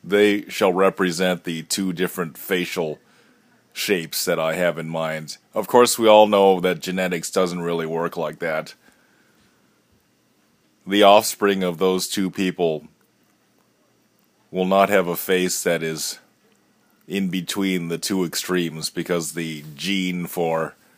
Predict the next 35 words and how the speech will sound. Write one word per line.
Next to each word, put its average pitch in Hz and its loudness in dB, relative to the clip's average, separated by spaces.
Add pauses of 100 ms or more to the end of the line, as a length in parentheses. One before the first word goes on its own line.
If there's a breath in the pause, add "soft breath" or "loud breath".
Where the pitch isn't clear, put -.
(1080 soft breath)
a 87 -4
wide 90 2
oval 85 -2
face 82 -4
with 82 -10 (160)
eyes 87 -2
set 80 -4
wide 82 -2
apart, 80 -2
or 92 2
the 85 -4
gene 85 -8
for 85 -6
a 82 -2
long 85 0
narrow 85 -2
face 82 -6
with 82 -4
eyes 85 0
set 85 -4
close 90 -4
together, 85 -4
one 92 0
of 92 -2
those 85 -4
genes 90 -8
will 82 -8
be 80 -14
dominant 85 -6
and 80 -10
the 82 -8
other 87 -4
will 85 -2
be 82 -10
recessive. 82 -8